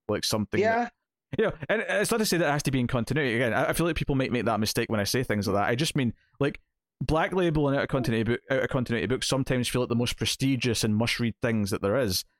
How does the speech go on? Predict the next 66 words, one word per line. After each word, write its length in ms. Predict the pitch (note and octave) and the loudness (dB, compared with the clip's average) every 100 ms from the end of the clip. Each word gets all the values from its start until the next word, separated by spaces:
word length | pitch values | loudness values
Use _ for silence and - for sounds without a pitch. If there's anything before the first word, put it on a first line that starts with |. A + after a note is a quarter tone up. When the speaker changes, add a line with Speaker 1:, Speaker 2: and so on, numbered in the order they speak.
| _ _ _ | _ _ _
Speaker 1:
This 120 | F#3 G#3 | -2 2
doesn't 200 | G3 F3 | 0 0
feel 140 | D3+ | 0
Speaker 2:
Right. 60 | A#2+ | 0
Speaker 1:
must-read 340 | A#2+ A#2+ A2 | 0 -2 -4
to 80 | G#2+ | -2
me. 100 | G#2 | 0
This 140 | A#2 | 0
just 160 | C3 - | 0 -2
kinda 160 | A#2 G#2+ | -2 0
feels 200 | A2 A2+ | -2 0
like, 140 | A#3 | 0
Speaker 2:
I 40 | |
mean 100 | B3 | 2
Speaker 1:
ah, 160 | A3+ G3 | 2 0
it's, 140 | F3 - - _ _ | -2 -4 -6 _ _
you 80 | G#3 | -2
know, 160 | D#3 - - | -2 -2 -2
that, 160 | G#3+ | 0
this 160 | G#3 G#3+ | 0 0
is 180 | G3 E3 - _ _ - | -2 -4 -12 _ _ -4
equal 320 | G3+ - F#3 | -2 0 -2
to, 160 | - E3 | 0 0
like, 160 | C3 | 0
Batman 340 | C#3 D3 C#3 B2 | 0 0 0 2
Beyond, 400 | A#2 A2 G#2 A2 | 2 2 0 0
right, 140 | F#2+ | 0
when 80 | A2 | 0
that 160 | A2+ | 0
was 160 | G#2 G#2 | 0 0
ongoing. 360 | G2+ G2+ G2 G2+ | 0 2 0 0
It's 100 | G#2+ | 0
like, 80 | F#3+ | 0
"Oh, 100 | C4 | 0
this 140 | C4+ | 0
is 80 | D#3+ | 0
nice 320 | B2+ F3+ G3 | 2 2 2
Speaker 2:
Mm-hmm. 60 | C#3 | 0
Speaker 1:
and 100 | - | 0
fine 220 | C#3 D3 | 0 0
for 100 | B2 | 0
fans 320 | C3 B2+ A#2+ | 0 0 2
of 80 | G#2+ | 0
the, 140 | G2+ - | 0 -2
the 60 | |
show," 320 | A#2 A3 F#3 A#2+ | -2 2 2 2
but 200 | C#3+ A#2 | 0 0
it, 240 | F3 F3+ | 0 0
it 120 | G3+ | -2
doesn't 260 | G#3 G3+ F3+ | 0 0 0
feel 140 | E3 | 0
Speaker 2:
Right. 60 | C#3 | 0
Speaker 1:
like 60 | |
something 280 | - C#3 C3+ | 0 0 0
I 80 | A2+ | 0
need 160 | A2+ - | 0 -2
to 80 | |
be 140 | G#2+ G#2 | -2 0
paying 160 | - | 0
Speaker 2:
Right. 60 | G2 | -2
Speaker 1:
attention 380 | - F#2+ - F#2 | 0 -2 -2 -4
to 140 | F2+ F2+ | -2 0
all 100 | F2+ | 0
that 140 | F2+ | 0
much. 340 | F#2 - - - | -2 -6 -14 -18
Speaker 2:
Right. 140 | A2+ | -18